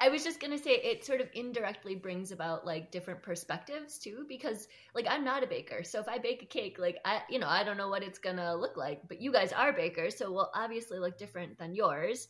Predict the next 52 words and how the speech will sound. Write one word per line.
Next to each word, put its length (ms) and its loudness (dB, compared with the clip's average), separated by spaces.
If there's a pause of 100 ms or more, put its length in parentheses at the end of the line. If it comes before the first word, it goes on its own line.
(260)
And 120 -2
even 240 -2
if 140 -4
we 360 0
follow 220 0
the 60 -6
same 280 -8
recipe, 480 -4
right, 220 0
it's 160 -4
sort 140 -8
of 120 -8
like 220 -2
writing. 440 -4
You 120 -8
could, 180 -8 (200)
everybody 320 0
could 120 -2
have 120 0
the 60 -8
same 260 -4
prompt, 300 -6
the 80 -10
same 240 -8
idea, 440 -4 (260)
but 100 -6
it's 80 -6
still 140 -2
gonna 160 -4
come 140 -4
out 160 -4 (140)
differently. 580 -14
So 180 -4
it 100 -2
doesn't 240 0
matter, 500 -2
you 80 -4
know, 100 -2
where 140 -2
you 120 0
start, 580 -4
same 220 -8
starting 320 -6
point, 380 -10
but, 120 -6
like, 160 -6 (420)
different 420 -2
things 380 -2
can 180 -8
sort 220 -4
of, 120 -6
like, 220 -8